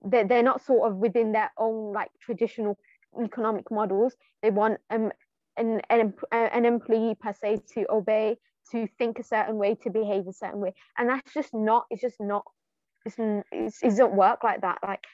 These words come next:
everyone's different in their own different way, um, and school needs to accommodate for that. Um, and there's loads of examples of schools that are already doing that. And I'm not an educationalist, so I'm not gonna sit here and critique, you know, different methods of learning or education.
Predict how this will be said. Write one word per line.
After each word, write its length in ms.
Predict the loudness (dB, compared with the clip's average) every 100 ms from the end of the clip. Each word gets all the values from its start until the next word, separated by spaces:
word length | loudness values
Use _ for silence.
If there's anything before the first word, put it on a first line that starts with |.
| _
everyone's 420 | 2 6 8 6 4
different 360 | 0 0 -4
in 120 | 0
their 180 | 0 0
own 140 | -2 -2
different 260 | -6 -4
way, 280 | -2 -2 -4 _ _ _ -4
um, 200 | -2 0
and 140 | -2
school 260 | -4 0 2
needs 180 | 2 -2
to 100 | -8
accommodate 560 | -8 -6 -2 0 0 -2 _ _ -4
for 180 | -2 0
that. 180 | -4 -6 _ _ _ -8
Um, 200 | -2 -2 2
and 140 | 4
there's 160 | 4 2 -2
loads 400 | 0 4 4 4
of 140 | 0 -2
examples 720 | -4 -2 -4 -4 -8 -10 _ _ _ -8
of 160 | -8 -8
schools 360 | 0 4 6
that 80 | 6
are 100 | 4
already 440 | 4 4 4 0
doing 320 | -2 -2 -4 -6
that. 160 | -8 -10 _ _ -4
And 180 | -4 2
I'm 200 | 4 6
not 160 | 4 4
an 60 |
educationalist, 800 | 2 0 0 0 -2 -2 -2 -4
so 80 | -6
I'm 60 | -2
not 60 |
gonna 140 | -2 -4
sit 180 | -4
here 180 | 0 0
and 120 | 0
critique, 360 | -6 -10 -10 -14 _
you 60 | -6
know, 100 | -2
different 360 | 0 0 0 0
methods 400 | 0 -2 -2 -2
of 140 | -6 _ -20 _
learning 420 | 0 2 2 0 2
or 200 | 2 0 -6
education. 680 | -8 -6 -2 -2 -2 -6 -14